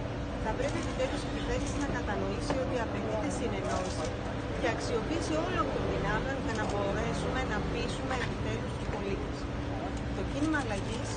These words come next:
ξεκινάμε τώρα, καμπάνια ενημέρωσης των πολιτών, αλλά και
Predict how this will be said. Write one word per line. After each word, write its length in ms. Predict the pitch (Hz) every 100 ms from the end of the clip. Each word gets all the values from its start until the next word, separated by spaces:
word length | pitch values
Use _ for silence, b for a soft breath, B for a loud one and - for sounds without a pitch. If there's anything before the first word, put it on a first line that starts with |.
| -
ξεκινάμε 680 | - - 202 190 202 220 254 302 - - -
τώρα, 320 | 202 196 208 277 - - - - - - -
καμπάνια 640 | 214 220 277 277 226 202 180 - 202
ενημέρωσης 580 | 180 196 240 294 - -
των 80 | - -
πολιτών, 500 | 190 - 190 202 - - - - - - 208
αλλά 240 | 196 202 208
και 80 | -